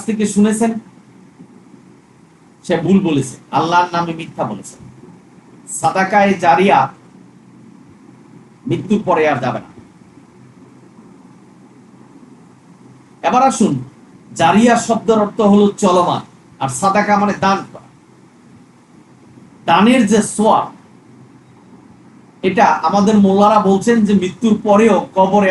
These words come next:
এবং হাসরে সেটা পাওয়া যাবে, সম্পূর্ণটাই মিথ্যা বলছেন।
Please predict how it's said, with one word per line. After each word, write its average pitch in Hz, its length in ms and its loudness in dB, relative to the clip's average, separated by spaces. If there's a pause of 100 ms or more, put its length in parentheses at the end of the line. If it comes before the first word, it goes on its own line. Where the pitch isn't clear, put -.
(100)
এবং 175 280 -6
হাসরে 202 360 0 (840)
সেটা - 240 -4
পাওয়া 131 260 0
যাবে, 92 140 -16 (720)
সম্পূর্ণটাই 226 680 -4
মিথ্যা 165 260 -10
বলছেন। 110 300 -14